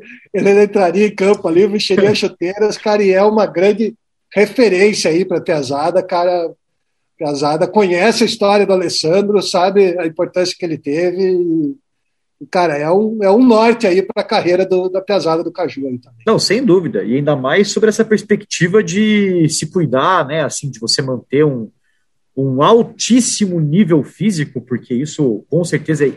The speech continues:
Speaker 2: hiper importante dentro de futebol e dentro de esporte de alta performance, e você ter uma figura dessa no dia a dia ali, que mostra, inclusive, que você pode, mesmo com o passar dos anos, manter, né, toda essa questão em alto nível, é fantástico. Então,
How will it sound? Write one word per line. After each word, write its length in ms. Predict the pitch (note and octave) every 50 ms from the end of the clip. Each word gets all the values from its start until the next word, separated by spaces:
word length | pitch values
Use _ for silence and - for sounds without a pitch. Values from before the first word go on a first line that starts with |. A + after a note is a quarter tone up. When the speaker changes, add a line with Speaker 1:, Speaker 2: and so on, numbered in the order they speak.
| -
Speaker 2:
hiper 260 | G3 G#3 G3+ F#3 D#3+
importante 560 | D#3 D3 D3+ C#3 A#2+ - D#3 E3+ F3 E3 - -
dentro 280 | C#3 D3+ D3 D3 B2+ A2+
de 100 | G#2 G#2+
futebol 500 | - - - B2+ G2 G#2+ D3 F3+ D#3+ C3
e 40 |
dentro 200 | A2 C3+ D3 D3
de 100 | - -
esporte 380 | - - - - C#3 C3+ - -
de 80 | A2+ B2
alta 200 | C3 C3+ - -
performance, 600 | - A2+ G#2 _ - C#3+ D#3+ D3+ C3+ - - - _ _ _ _ _ _ _ _
e 80 | - C3+
você 260 | B2+ D3+ D3+ - D3
ter 120 | - - E3
uma 120 | F3 F3
figura 400 | F3 - D#3 C3 D#3 D#3+ D#3+ C#3+
dessa 300 | A#2 D3 D#3+ D#3 - D3+
no 100 | D3 C3+
dia 200 | A2+ A#2 E3 D3+
a 40 | C3
dia 240 | B2 - C#3 E3 D3+
ali, 160 | C3 C#3+ D#3
que 140 | - - C#3+
mostra, 340 | C3+ D#3 F#3+ F#3 - E3
inclusive, 420 | D3+ - C#3+ C3 A#2 B2 D#3+ F3+ G#3+
que 120 | - -
você 240 | E3+ E3 - - E3
pode, 360 | C#3 - - F3+ F#3 D3+ D3
mesmo 280 | C#3+ C#3+ F#3+ G3 G3+ G3
com 80 | -
o 120 | F3+ F3 E3
passar 360 | D#3 E3 D3+ - - E3 E3+
dos 200 | D#3 D#3+ C3+ A#2
anos, 300 | D3 D#3+ D3+ C#3 B2 -
manter, 640 | D3 F3 F3+ E3 D3 - _ - F#3 A3 A3+ - - _ _ _ _ _ _ _ _
né, 140 | - C#3+ D#3
toda 260 | D#3 - - F#3+ G3
essa 160 | A3+ A3+ G3
questão 520 | F3 - D#3+ D3 - - - D#3 F3 F3 D#3+
em 80 | C#3+
alto 240 | C#3+ D3 D3 D3+ C#3
nível, 360 | A#2+ A#2 C3+ D#3 E3 G3+ G3
é 240 | F3+ F3+ F#3 F#3 E3+ D3
fantástico. 720 | - - F3+ F3 D3+ - - B2 C#3 E3 D#3 - - -
Então, 360 | C3+ - C#3+ D3+ E3+ E3 D#3